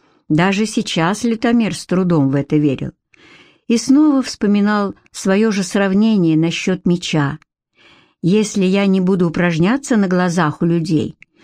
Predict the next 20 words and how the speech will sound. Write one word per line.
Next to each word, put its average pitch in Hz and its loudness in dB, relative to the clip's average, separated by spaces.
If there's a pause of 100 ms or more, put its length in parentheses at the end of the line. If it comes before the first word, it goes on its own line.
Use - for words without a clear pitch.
(140)
никто 185 2
и 196 4
не 196 2
догадается, 190 0
что - -4
я 160 0
это 151 -2
умею. 147 0 (560)
А 214 2
когда 262 0
догадается, 233 -2 (300)
будет 220 0
поздно». 143 0 (720)
Его 175 2
грызла 165 0
досада, 170 -2
что - -4
он 165 2
так 247 -4
опозорился, 170 -2